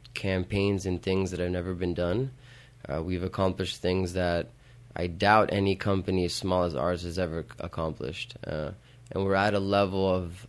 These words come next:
of those nonprofits and for-profits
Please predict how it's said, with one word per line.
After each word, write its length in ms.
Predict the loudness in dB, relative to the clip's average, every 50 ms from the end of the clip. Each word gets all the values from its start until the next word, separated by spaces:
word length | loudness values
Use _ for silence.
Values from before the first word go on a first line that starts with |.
| -12 -8
of 300 | -6 -6 -4 -6 -8 -10 -12 -12
those 680 | -12 -8 -4 0 2 2 2 2 2 0 -4 -6 -8 -12 -16 -20 -20 -20 -20 -20 -20 -20 -20 -10 -6
nonprofits 840 | -4 -2 0 2 2 0 0 0 0 2 2 2 2 0 -4 -6 -4
and 160 | -4 -4 -4 -2
for-profits 800 | 0 0 0 0 0 0 0 0 0 -2 -6 -8 -8 -10 -14